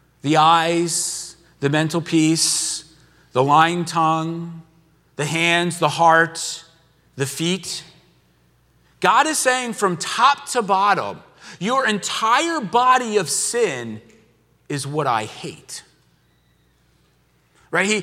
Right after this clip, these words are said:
he, he's essentially covering every aspect by this list that he gives us.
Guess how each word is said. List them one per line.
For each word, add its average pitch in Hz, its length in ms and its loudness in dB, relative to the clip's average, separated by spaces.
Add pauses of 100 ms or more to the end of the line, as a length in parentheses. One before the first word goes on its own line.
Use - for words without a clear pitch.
(140)
he, 254 100 -2
he's 247 280 0
essentially 247 600 2
covering 202 800 0
every 269 440 -2 (100)
aspect 151 800 -2 (220)
by 170 200 4
this 185 340 2
list 160 420 -2
that 143 120 -4
he 139 120 -6
gives 139 320 -6
us. - 440 -14